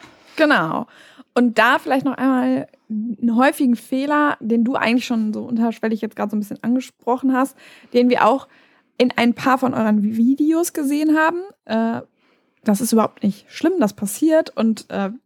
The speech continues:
wir haben das auch nicht jetzt öffentlich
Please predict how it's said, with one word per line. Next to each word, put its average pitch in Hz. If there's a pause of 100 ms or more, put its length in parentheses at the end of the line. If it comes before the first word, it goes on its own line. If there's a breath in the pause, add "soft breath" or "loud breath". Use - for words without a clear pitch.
(260)
wir 214
haben 226
das 208
auch 208
nicht 226 (100)
jetzt -
öffentlich 226